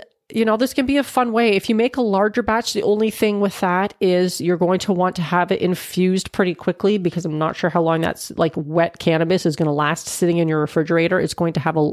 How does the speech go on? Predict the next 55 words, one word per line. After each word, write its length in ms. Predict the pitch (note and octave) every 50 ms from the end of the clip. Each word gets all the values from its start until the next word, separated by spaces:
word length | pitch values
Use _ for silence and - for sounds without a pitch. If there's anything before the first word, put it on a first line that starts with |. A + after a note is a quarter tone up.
| - -
a 80 | E3 D#3+
shorter 420 | - - F#3 D#3+ D#3 D3+ D3 D3+ - - - - - - - - - - -
shelf 420 | - - - G#3 G#3+ G#3 - -
life 260 | F3 D#3+ F3+ A3+ - - A3
for 220 | - - G3 F#3+ -
obvious 460 | F3 F3+ F3 F3 E3 E3 - - -
reasons 340 | D#3+ D3+ D3 E3+ F#3+ F3+ -
with 140 | E3+ E3
that 160 | - D#3+ D3+ -
higher 260 | - D#3+ D#3 D#3 D3+
moisture 380 | D3 D#3 D#3 D#3 - - F#3
content. 520 | - - - F#3 F#3+ F#3 - G#3 G#3+ A3 - - - - - - - - -
So 180 | - - G#3+ F#3+
whatever 340 | F3+ F#3+ F#3 F#3+ F#3 G3+ G#3
it 80 | G3
is 120 | G3 F#3+ F3+
that 100 | G3+ -
you're 140 | - G3
doing, 440 | E3+ E3 F#3 F3+ E3+ E3 D#3+ D#3 E3+ - - - - - - _ _ _ _ _
uh, 420 | F3 F3 E3 D#3+ D#3 D#3 D#3+ D#3+ -
make 160 | - G3 G3+
sure 160 | - - G#3 G3+
you 120 | G3+ G3+
have 280 | D#3+ F#3 F3+ E3+ F3+ - - - _
a 120 | F#3+ F3 F3
purpose 380 | - - G3 G3 G#3 F#3 -
for 200 | - F#3 F3 F3
it 60 | F3
in 100 | F3+ E3+
mind. 420 | E3 D#3+ D3+ D#3 D#3 F3 G#3+ A#3 - -
I 60 | -
still 160 | F#3 - A3
have 140 | G3 G3 F#3
a 20 | F3
little 240 | D#3+ E3+ E3+ F3
bit 180 | E3 F#3+ F3+ -
sitting 220 | - - E3+ E3+
in 80 | D#3+ D3+
my 180 | D3 D3+ D#3+ E3+
fridge 260 | - - E3+ D#3 -
that 60 | E3+
I 60 | -
probably 260 | - - F3+ - D#3+
have 160 | D#3+ D#3 D#3+ -
to 60 | -
do 140 | C#3+ D#3+ E3+
something 300 | D#3+ - D#3 D3 D#3 D3+
with 200 | D#3 D#3 - -
right 140 | F3 D#3+ D3
away, 260 | D#3 D3 D#3 D#3+ D#3+
'cause 120 | - -
I 40 | E3+
didn't 280 | D#3 F3+ F3+ F#3 - F3+
use 180 | F3 E3+ C#3+
it 100 | E3 -